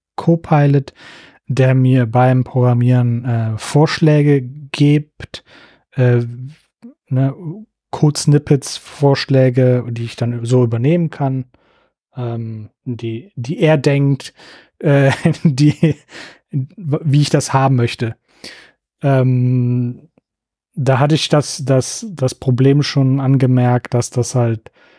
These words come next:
äh, ich hatte, ich weiß nicht, in welcher Folge ich darüber geredet hatte, ähm, da hatte ich das Problem,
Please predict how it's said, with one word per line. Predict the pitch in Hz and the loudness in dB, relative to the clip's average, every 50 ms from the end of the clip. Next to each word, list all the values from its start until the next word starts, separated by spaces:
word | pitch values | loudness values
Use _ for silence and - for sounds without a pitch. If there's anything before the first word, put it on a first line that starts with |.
| _ _ _ _ _ - | _ _ _ _ _ -6
äh, | - 123 120 117 117 113 - - _ _ _ | -4 -4 -2 -2 -4 -6 -10 -14 _ _ _
ich | - - - | -16 -12 -8
hatte, | 143 135 127 117 117 - - - | -6 -4 -4 -4 -4 -6 -10 -14
ich | - - - - | -18 -10 -4 -2
weiß | 135 131 127 | -2 0 0
nicht, | 131 - 131 | -2 -2 -2
in | 120 | -2
welcher | 120 117 - 117 | -2 -2 -4 -6
Folge | - - 143 151 160 | -4 0 2 2 2
ich | 160 - | 2 2
darüber | - 143 131 127 131 127 123 | 0 0 0 2 2 2 2
geredet | 123 123 123 120 120 117 117 | 2 2 2 2 0 0 -2
hatte, | 113 117 117 - 113 110 _ _ - - - _ _ _ _ _ _ _ _ _ _ - | -4 -4 -6 -6 -8 -10 _ _ -20 -20 -20 _ _ _ _ _ _ _ _ _ _ -4
ähm, | 127 120 117 117 113 113 110 107 _ _ _ _ _ _ _ _ _ _ _ _ _ _ _ _ _ _ _ _ _ _ _ _ _ _ _ _ _ _ _ _ _ _ - | -4 -2 -2 -2 -4 -6 -8 -10 _ _ _ _ _ _ _ _ _ _ _ _ _ _ _ _ _ _ _ _ _ _ _ _ _ _ _ _ _ _ _ _ _ _ -6
da | 131 135 131 135 | -2 0 2 2
hatte | 139 139 | 2 0
ich | - | 0
das | - 135 - | -2 -2 -2
Problem, | - - 127 113 120 123 123 127 123 123 123 120 | 0 -2 -2 0 2 2 4 4 4 2 0 -2